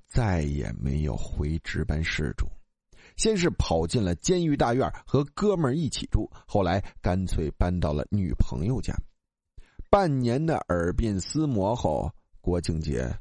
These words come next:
我结婚了。原来这个女鬼颇解风情啊，看到我年纪不小了，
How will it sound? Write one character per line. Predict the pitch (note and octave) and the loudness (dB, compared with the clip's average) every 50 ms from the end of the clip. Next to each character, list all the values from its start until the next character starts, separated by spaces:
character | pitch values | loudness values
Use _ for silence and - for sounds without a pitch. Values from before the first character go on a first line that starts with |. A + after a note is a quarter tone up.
| - _ _ _ | -12 _ _ _
我 | - E2 D#2+ | -6 -4 -4
结 | - - D2+ C#2 | -2 -2 -2 -2
婚 | D2+ - - D2 D2 | 0 0 -2 -2 -2
了。 | B1 G1+ - - - - - _ _ - - - - - - D3+ B2+ - | -4 -4 -4 -4 -4 -6 -8 _ _ -20 -20 -20 -20 -16 -14 -8 -2 0
原 | C#3+ F#3 G#3 G#3 | 2 2 4 4
来 | F#3+ F3+ F#3 G3 G3 F#3 - G#3 - - | 2 2 2 2 0 0 -2 -6 -6 -2
这 | - B3 G3+ A#2 | 0 0 2 2
个 | A#2+ A#2 | 2 2
女 | G2+ F#2+ G#2 B2+ D3+ C#3+ | 2 2 2 0 0 0
鬼 | - G#2 D#2+ - - - _ - | -2 -2 -2 -4 -6 -8 _ -4
颇 | - - - G3+ G3+ G3+ G3 D#3+ | -4 -2 0 0 0 0 0 0
解 | - - - - - - | -2 -2 -4 -4 -4 -2
风 | - - C3+ B2+ A#2 G#2+ | -2 0 0 0 -2 -2
情 | G2 - - - - - | -4 -4 -6 -6 -8 -12
啊， | - - - _ _ _ _ _ - - - | -16 -16 -18 _ _ _ _ _ -20 -12 -2
看 | - B3 B3+ A3+ | 2 2 4 4
到 | G#3 G#3+ | 4 4
我 | F#3+ E3+ | 4 4
年 | D#3+ D#3 E3 F#3+ G#3+ G#3 | 2 2 2 0 0 0
纪 | F#3+ G3+ | 0 0
不 | F#3 - - G3 | 2 2 2 2
小 | - - - G#2 - G#1+ - | 2 0 0 0 0 -2 -2
了， | D#2+ G#2 A2 | 0 0 -2